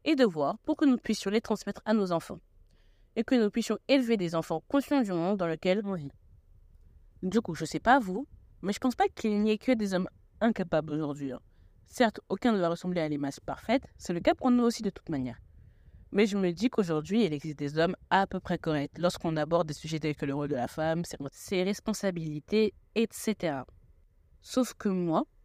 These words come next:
j'ai pas envie, si jamais Allah m'accorde une fille, Inch'Allah, qu'elle se contente d'un à peu près correct lorsqu'on parle de son bien-être et qu'elle se sente réellement vivre en tant que femme. Du coup, j'arrive à ma dernière question.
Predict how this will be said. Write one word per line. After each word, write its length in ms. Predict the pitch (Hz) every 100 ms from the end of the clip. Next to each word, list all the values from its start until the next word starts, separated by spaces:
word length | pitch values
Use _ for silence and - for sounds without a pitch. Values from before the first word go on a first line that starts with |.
| _ _ - _ _
j'ai 100 | 170
pas 140 | - 269
envie, 360 | 254 180 185
si 180 | - 160
jamais 440 | 156 160 175 175 - _ _
Allah 280 | 160 165 156
m'accorde 360 | 147 - 143
une 140 | 151 143
fille, 260 | - 285 - _ _ -
Inch'Allah, 600 | - 143 143 147 190 294 - _ _ _ - _ _
qu'elle 120 | 196
se 120 | -
contente 500 | 202 208 190 220 208
d'un 160 | 165 165 -
à 120 | 185 185
peu 160 | 175
près 200 | - 180
correct 340 | - 151 143 - _ _ _ _
lorsqu'on 320 | 175 - 180
parle 220 | 156 160 156
de 60 |
son 180 | 143 151
bien-être 480 | 143 143 147 160 - -
et 60 |
qu'elle 240 | - - 175
se 100 | 180
sente 300 | - 180 -
réellement 560 | - 226 208 175 156 147
vivre 320 | - 165 131 -
en 100 | 143
tant 140 | 151
que 80 | 143
femme. 260 | - 131 131 - - _ _ _ _ _ _ _ _
Du 200 | 190 202
coup, 300 | 254 - 170 190
j'arrive 280 | 170 160 214
à 80 | 220
ma 140 | 175
dernière 340 | 156 170 190 180
question. 340 | 160 - -